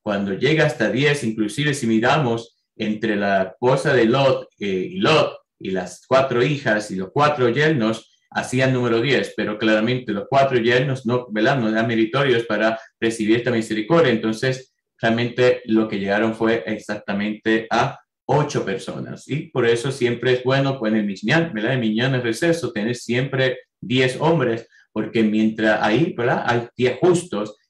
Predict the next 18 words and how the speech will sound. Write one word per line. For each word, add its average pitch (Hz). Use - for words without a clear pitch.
y -
cuando 107
hay 165
diez 160
justos, 185
Dios 131
escucha 117
entonces 107
y 95
cambia 135
cualquier 113
decreto 117
y 104
sana 147
personas, 139
y, 95
este, 98
liberta, 123